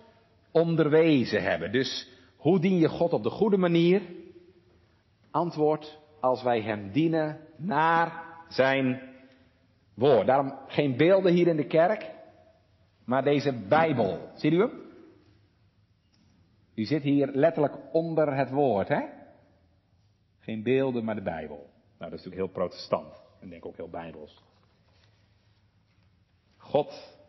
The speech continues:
heeft ons zijn woord gegeven. En dat woord leert ons wie de Heere is. En dat woord leert ons ook hoe hij gediend wil worden. En daarom, gemeente, moet in ons leven dat woord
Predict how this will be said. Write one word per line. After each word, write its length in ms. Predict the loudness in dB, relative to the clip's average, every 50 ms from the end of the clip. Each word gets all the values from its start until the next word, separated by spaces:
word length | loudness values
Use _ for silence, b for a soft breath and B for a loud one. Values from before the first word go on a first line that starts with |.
| _ _ _ _ _
heeft 400 | _ -4 -2 0 0 -2 -4 -8
ons 300 | -6 -6 -6 -6 -8 -10
zijn 200 | -10 -10 -8 -6
woord 260 | -2 -2 -2 -2 -2
gegeven. 640 | -4 -10 -10 -6 -4 -4 -4 -4 -6 -6 -10 -10 -10 -12 -20 _ _ _ _ _ _ _ _ _ _ _ _ _ _ _ _ _ _ _ _ _ _ _ _ _ _ _
En 160 | -14 -12 -10
dat 200 | -8 -8 -8 -4
woord 300 | -2 0 0 0 0 -2
leert 300 | -2 -2 0 0 -2 -2
ons 160 | -4 -6 -6
wie 120 | -4 -4 -4
de 100 | -4 -4
Heere 340 | -4 -4 -4 -6 -8 -8 -4
is. 540 | -2 -2 -2 -2 -6 -12 -16 -18 -18 -20 _ _ _ _ _ _ _ _ _ _ _ _ _ _ _ _ _ _ _ _ _ _ _ _ _ _ _
En 120 | -14 -12 -12
dat 120 | -10 -8
woord 180 | -6 -6 -6 -6
leert 160 | -6 -8 -8
ons 160 | -10 -10 -8
ook 200 | -8 -8 -8 -6
hoe 160 | -8 -8 -6
hij 180 | -4 -6 -6 -6
gediend 680 | -8 -10 -12 -10 -6 -2 -2 -2 -2 -2 -6 -8 -8
wil 260 | -4 -2 -2 -2 -2
worden. 360 | -2 -4 -4 -4 -6 -10 -14 -16 -20 _ _ _ _ _ _ _ _ _ _ _ _ _ _ _ _ _ B B B B B B B B B B B
En 140 | B -4 -2
daarom, 300 | 0 0 0 0 0 0
gemeente, 400 | 2 2 2 2 2 2 2 2
moet 260 | 2 2 2 0 0
in 140 | 0 -2 -2
ons 180 | -2 -2 -2
leven 540 | 0 0 2 2 2 2 2 2 0 0 0
dat 180 | -2 -2 -2 -2
woord 640 | -2 0 2 4 6 6 4 4 0 -4 -14 -16